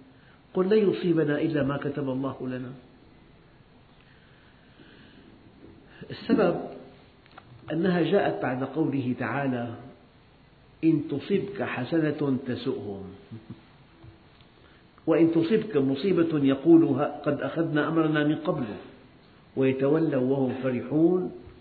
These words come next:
رد عليهم يا محمد، قل: "لن يصيبنا إلا ما كتب الله لنا من خير،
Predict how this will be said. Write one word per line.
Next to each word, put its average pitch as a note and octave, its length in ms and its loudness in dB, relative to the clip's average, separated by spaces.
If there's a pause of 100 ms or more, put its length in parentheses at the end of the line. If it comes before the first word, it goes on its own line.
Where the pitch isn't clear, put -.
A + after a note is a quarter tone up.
(200)
رد D3 260 0
عليهم A#2+ 520 -2
يا G#2+ 100 -6
محمد، G2 500 -14 (920)
قل: C#3 160 2
"لن C#3+ 180 2
يصيبنا C3 500 -2
إلا B2+ 220 -4
ما A#2+ 220 -6
كتب A#2+ 260 -8
الله A#2+ 500 -6
لنا C#3 360 0 (1040)
من C3 140 0
خير، C#3 340 2